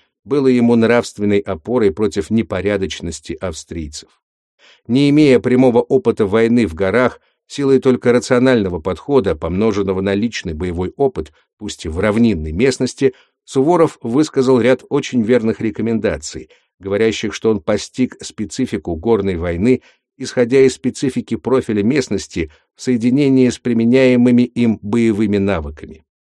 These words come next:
В первых же строках рекомендаций он отталкивается от особенностей горной страны как специфического театра военных действий.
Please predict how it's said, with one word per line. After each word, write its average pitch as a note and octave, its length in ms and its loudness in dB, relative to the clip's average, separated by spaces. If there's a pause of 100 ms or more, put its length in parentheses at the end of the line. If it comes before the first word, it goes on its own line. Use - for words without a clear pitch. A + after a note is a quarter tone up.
(460)
В - 140 -20
первых D3 380 2
же A#2+ 100 0
строках A#2+ 520 0
рекомендаций G#2+ 880 0
он C3 200 2
отталкивается B2+ 920 0
от A2 120 0
особенностей A#2 680 0
горной G#2 400 2
страны A2+ 520 2
как A2 200 0
специфического A2 960 -4
театра G2 400 -2
военных F2+ 460 -2
действий. D#2 520 -12